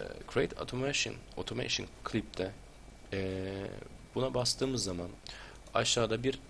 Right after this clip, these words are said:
efekt paneli çıkıyor. Yani burada. Ee, bu bizim efekti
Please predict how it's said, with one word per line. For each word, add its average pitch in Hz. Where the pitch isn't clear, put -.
efekt -
paneli 104
çıkıyor. -
Yani 92
burada. 95
Ee, 107
bu 175
bizim 120
efekti 123